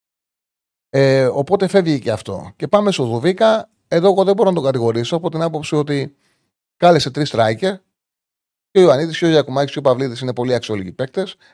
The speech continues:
Εδώ είναι η κρίση του προπονητή. Ποιους από αυτούς τους τέσσερις καλούς επιθετικούς που έχουμε,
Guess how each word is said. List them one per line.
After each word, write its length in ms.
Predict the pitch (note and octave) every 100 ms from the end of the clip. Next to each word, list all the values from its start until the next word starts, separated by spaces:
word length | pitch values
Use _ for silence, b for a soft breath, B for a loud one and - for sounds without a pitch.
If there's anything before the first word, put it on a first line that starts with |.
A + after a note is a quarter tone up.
| -
Εδώ 200 | E3 F3
είναι 100 | E3
η 80 | D3
κρίση 400 | - D#3 E3 C3+
του 120 | A#2+
προπονητή. 760 | A2+ F#2+ G#2+ G2 B2 F#3 G3 _ _
Ποιους 180 | - F3+
από 120 | D#3
αυτούς 160 | C3+ D3
τους 100 | -
τέσσερις 260 | D#3 C3
καλούς 240 | - C#3 C#3+
επιθετικούς 380 | A#2+ G#2+ A#2
που 100 | -
έχουμε, 360 | G#2 C#3+ G3 G3+